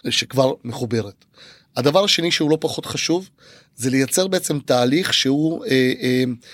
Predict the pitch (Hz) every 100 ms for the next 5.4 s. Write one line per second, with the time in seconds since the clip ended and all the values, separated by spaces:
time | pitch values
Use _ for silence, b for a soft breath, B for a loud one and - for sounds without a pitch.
0 | B B - 117 151 165 165 - 139 139
1 | 151 139 139 - 139 - 127 123 127 -
2 | 110 - 104 107 95 _ 104 123 156 151
3 | 127 123 135 120 120 160 160 B B B
4 | - 147 175 170 - _ _ - 156 151
5 | - 185 185 180